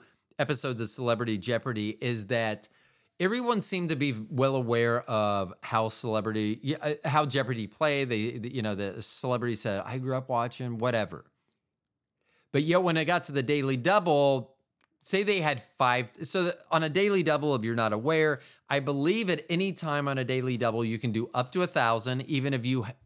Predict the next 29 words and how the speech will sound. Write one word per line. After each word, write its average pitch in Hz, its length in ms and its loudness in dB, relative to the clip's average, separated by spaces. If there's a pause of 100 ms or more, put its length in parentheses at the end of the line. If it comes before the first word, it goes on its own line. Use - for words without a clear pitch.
(140)
don't 123 240 2
have 110 180 0
a 117 40 0
thousand. 98 540 -4 (840)
You 127 120 0
can 135 80 0
do 131 140 0
up 160 220 0
to 170 80 2
a 147 40 2
thousand. 127 460 2
If 120 120 0
you 127 80 2
have 117 220 2
over 208 240 2
a 180 60 0
thousand, 123 480 0
you 123 100 -4
can 135 100 -4
do 120 120 0
a 110 40 -2
true 214 320 -4
daily 143 340 0
double, 117 320 0
which 110 200 -4
is 104 220 -4
doubling 127 600 0
what, 120 200 -2
uh, 127 120 -2